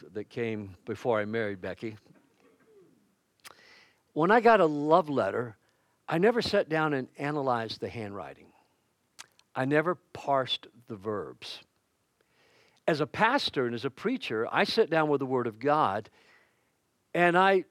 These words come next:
it's called exegesis. I sit down, and, and if I'm unfamiliar with the words that are being used, I look up how they're used. I look at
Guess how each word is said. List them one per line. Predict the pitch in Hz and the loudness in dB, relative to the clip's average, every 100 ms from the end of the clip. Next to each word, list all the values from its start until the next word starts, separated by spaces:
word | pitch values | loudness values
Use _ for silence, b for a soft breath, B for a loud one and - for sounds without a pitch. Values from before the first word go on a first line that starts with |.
| _ - | _ -12
it's | 143 | -12
called | - 180 170 | -4 0 2
exegesis. | 151 - 151 196 220 - 123 135 | 2 -2 -8 -6 -6 -6 -6 -4
I | 127 | -4
sit | - 196 139 | -2 -2 0
down, | 143 151 170 | -2 0 -2
and, | 120 107 - | -4 -8 -10
and | 127 120 117 | -8 -8 -10
if | - 127 | -10 -4
I'm | 139 139 | -2 0
unfamiliar | 139 131 135 127 135 147 | -2 -4 -4 -2 0 0
with | 147 123 | -2 -6
the | 120 | -8
words | 107 110 123 131 | -4 -2 -2 -6
that | 127 | -10
are | |
being | 123 123 117 | -8 -8 -6
used, | 123 143 143 - | -6 -8 -10 -12
I | 95 | -12
look | 98 120 - | -8 -8 -8
up | 127 | -8
how | - 123 | -2 -2
they're | 131 135 | -2 -6
used. | 127 131 139 156 156 - | -6 -6 -6 -8 -10 -10
I | 101 | -8
look | 117 - | -8 -6
at | 113 | -6